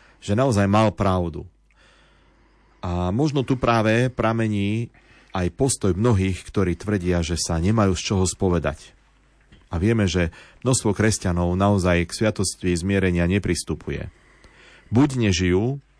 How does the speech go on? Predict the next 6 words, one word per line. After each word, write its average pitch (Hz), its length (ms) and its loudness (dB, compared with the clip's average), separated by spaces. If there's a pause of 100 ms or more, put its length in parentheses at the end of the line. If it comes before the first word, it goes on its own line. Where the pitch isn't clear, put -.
(160)
sviatostným 87 580 -4
spôsobom 92 720 -4
vôbec, 78 480 0 (720)
alebo 143 280 0
si 123 160 0
zvykli 104 440 -2